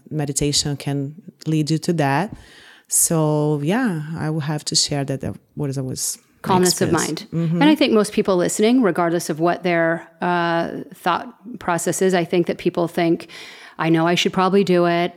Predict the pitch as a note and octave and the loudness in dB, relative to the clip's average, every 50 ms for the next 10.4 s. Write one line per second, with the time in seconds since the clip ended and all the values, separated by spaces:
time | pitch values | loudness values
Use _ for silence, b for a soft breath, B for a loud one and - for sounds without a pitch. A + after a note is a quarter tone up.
0 | - E3+ E3 D#3+ D#3 D#3 D#3+ D#3+ E3+ F3+ F3 G3 F3+ F3 F3 F3 F3+ E3 F#3 G3 | -14 -16 -14 -8 -6 -4 -2 -2 -2 0 0 -2 -2 -2 -2 -2 0 0 0 -2
1 | F#3+ - - F3 F3 E3+ D#3 F3 E3+ E3+ E3+ E3+ E3+ D#3+ D#3 D#3 - F3+ E3+ - | -2 -2 0 0 2 0 0 0 0 0 0 0 0 -2 -2 -4 -4 -4 -2 -2
2 | F#3 D#3+ F3 F#3+ F#3 F3+ F#3 F3+ F#3 F#3 F#3 F#3+ G3 F#3+ F3+ E3+ E3 D#3+ - E3 | -2 -2 -2 -4 -2 0 2 2 4 4 4 2 2 0 0 0 -2 -2 -4 -4
3 | D#3+ D#3 - - F3 E3+ E3+ E3+ F3 B B B B B B B B B B - | -4 -4 -4 -4 -4 -4 -4 -4 -6 B B B B B B B B B B -12
4 | - - - G3+ F#3 F3+ F3 E3+ E3+ - - - _ _ - F3 E3+ - - - | -10 -2 2 2 4 4 4 2 2 0 -2 -8 _ _ -4 -4 -2 -2 -2 2
5 | A3+ B3+ C4+ C4 A3+ G3 F3+ - - F3+ E3 E3+ E3 F3+ E3+ E3 E3+ F3+ - - | 4 4 6 6 6 4 4 2 0 0 0 0 2 0 0 2 0 0 -2 -2
6 | - G#3+ A#3 - - F#3+ F3 E3+ - E3+ E3 E3 E3+ E3+ F3 F3+ F3 - F3 - | -2 -2 0 2 2 0 0 0 0 -2 0 2 2 2 2 0 0 0 0 0
7 | - E3 D#3 E3+ D#3+ D3+ - A#3 A#3 - - - F3+ E3+ G3+ G#3 G3 B B B | 0 -2 0 -2 -2 0 0 -2 -2 -2 -2 -2 -2 0 0 -2 -4 B B B
8 | B B B B B _ G3+ G3+ G#3 B3 C#4 - - - C#4 B3+ A3+ G#3 G3 G3 | B B B B B _ -2 2 2 2 2 0 0 2 2 4 4 4 6 4
9 | F#3+ F#3 G3 F3 F#3+ F3 E3+ E3+ E3 E3+ E3+ E3 E3 D#3+ D#3 D#3+ - - F3+ D#3+ | 4 4 2 0 0 0 2 2 2 2 4 4 2 2 0 -2 -2 -2 -2 -2
10 | D#3+ D3+ C#3+ - - F3 F3 | -2 -2 -4 -6 -8 -10 -12